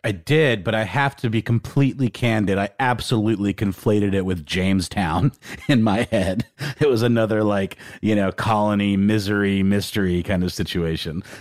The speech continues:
Uh, so yeah, I, I, I, I definitely, definitely remember Roanoke and Jamestown, but just, uh, my adult brain is kind of mushing them together,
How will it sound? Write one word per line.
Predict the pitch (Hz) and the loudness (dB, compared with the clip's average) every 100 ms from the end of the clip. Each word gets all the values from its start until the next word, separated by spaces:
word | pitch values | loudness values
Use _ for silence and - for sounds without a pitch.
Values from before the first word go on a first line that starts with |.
| - | -4
Uh, | 92 90 85 82 | 0 0 0 -4
so | - - 101 90 90 87 82 | -6 -2 0 0 -2 -4 -4
yeah, | 95 95 87 78 | -2 -2 -2 -2
I, | 78 90 | -4 -6
I, | 82 87 82 | -4 -6 -4
I, | 85 82 - 85 | -4 -4 -6 -6
I | |
definitely, | 80 73 95 123 123 135 113 98 73 - - _ _ _ _ _ - | -6 -10 -4 -2 0 2 2 -2 -6 -20 -20 _ _ _ _ _ 0
definitely | 156 180 240 | 2 4 4
remember | 233 226 214 | 6 6 6
Roanoke | 170 180 196 196 196 185 | 6 6 4 4 2 4
and | 190 180 | 4 4
Jamestown, | 190 202 - 120 98 95 | 4 2 2 2 2 2
but | 95 98 | 0 -2
just, | 113 107 - | -2 -2 0
uh, | 104 | 2
my | 98 101 107 107 107 | 2 2 0 -2 -2
adult | 107 107 131 123 - | -4 2 2 2 0
brain | 107 98 92 92 | 0 2 0 -2
is | 98 92 | -4 -4
kind | 107 95 | 0 0
of | |
mushing | 87 101 - 101 | 2 0 2 2
them | 95 | 2
together, | 95 90 95 78 | -2 -2 0 0